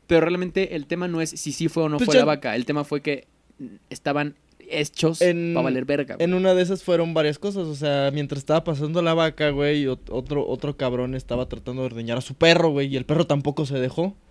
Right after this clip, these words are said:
Speaker 2: <laughs> Y, pues, también el perro se emputó, güey, y, o sea, estaban ordeñando un cabrón también, güey, ¿por qué no?
Speaker 1: <laughs> Y el cabrón se
Speaker 2: <laughs> Y
Speaker 1: emputó.
Speaker 2: el cabrón tampoco dejó, se dejó, estaba fumando, güey, también fue como, "Ay, cabrón".
Speaker 1: ¿Qué, qué pedo? Y
Speaker 2: Y,
Speaker 1: aventó el
Speaker 2: y
Speaker 1: cigarro,
Speaker 2: aventó el
Speaker 1: güey.
Speaker 2: cigarro, porque eso entonces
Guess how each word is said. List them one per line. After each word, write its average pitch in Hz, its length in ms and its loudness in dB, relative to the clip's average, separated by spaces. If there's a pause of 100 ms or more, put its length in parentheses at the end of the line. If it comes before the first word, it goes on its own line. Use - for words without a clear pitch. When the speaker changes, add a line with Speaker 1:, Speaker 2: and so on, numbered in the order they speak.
(300)
Speaker 2:
<laughs> - 540 -6
Y, 240 80 10
pues, 160 180 2
también 165 760 4 (280)
el 135 160 2
perro 143 300 4
se 147 80 -4
emputó, 143 500 -2
güey, 156 440 -2
y, 117 60 -12 (260)
o - 20 -20
sea, 123 220 -6 (300)
estaban 120 380 -6
ordeñando 120 400 2
un 143 80 -4
cabrón 165 420 2
también, 175 280 -4
güey, 214 120 2
¿por - 140 0
qué 165 140 4
no? 208 160 6 (420)
Speaker 1:
<laughs> - 160 -20
Y 208 60 -10
el 185 100 -8
cabrón 151 380 -2
se 180 60 -2
Speaker 2:
<laughs> - 0 -
Y - 20 0
Speaker 1:
emputó. 170 520 6
Speaker 2:
el 202 100 8
cabrón 151 360 6
tampoco 175 320 0
dejó, 156 460 2
se 151 100 -2
dejó, 127 240 -6
estaba 135 300 -2
fumando, 139 480 -2
güey, 175 140 0
también 139 220 -8
fue 180 120 -8
como, 139 160 -6
"Ay, 202 80 -2
cabrón". 196 680 -4
Speaker 1:
¿Qué, 180 320 -2
qué 180 80 -10
pedo? 240 560 2
Y - 40 4
Speaker 2:
Y, - 20 2
Speaker 1:
aventó 160 320 -2
el 160 80 -4
Speaker 2:
y 135 40 -12
Speaker 1:
cigarro, 143 280 -2
Speaker 2:
aventó 170 240 -2
el 170 60 0
Speaker 1:
güey. 165 60 2
Speaker 2:
cigarro, 170 420 -2
porque 143 220 -10
eso 139 120 -10
entonces 160 420 -6